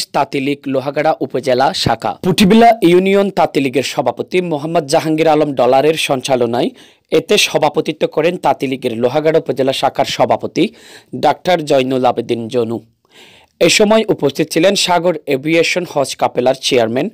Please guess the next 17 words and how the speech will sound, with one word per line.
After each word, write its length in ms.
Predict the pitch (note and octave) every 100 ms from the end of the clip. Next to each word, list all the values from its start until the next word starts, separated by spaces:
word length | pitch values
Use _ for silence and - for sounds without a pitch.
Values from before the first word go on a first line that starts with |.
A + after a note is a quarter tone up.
| - - -
লোহাগাড়া 420 | D#3 E3+ F3+ F#3+ F#3
উপজেলা 320 | D#3 E3+ E3+
তাঁতি 260 | E3 C#3+ D3
লীগের 240 | C#3+ D#3+ -
সাধারণ 340 | C#3 C3+ A#2+
সম্পাদক 480 | A2+ B2 B2 C3 F3 F3
মোহাম্মদ 380 | C#3 C3+ C3+ B2+
জাহাঙ্গীর 380 | C3 B2+ B2 A#2+
আলম, 260 | G#2+ A2+ G#3+ - - - -
তাঁতি 260 | C#3+ C#3+ F3
লীগের 240 | F3+ G3+
লোহাগাড়া 420 | F3 D3+ E3 F3 F3
উপজেলা 300 | D3 D3 D3
শাখার 260 | - D3+ D3 -
সাংগঠনিক 440 | C#3 C3 B2+ B2+
সম্পাদক 480 | - B2 B2 A#2+ D3+ D#3+
মোহাম্মদ 380 | C#3 B2+ C3+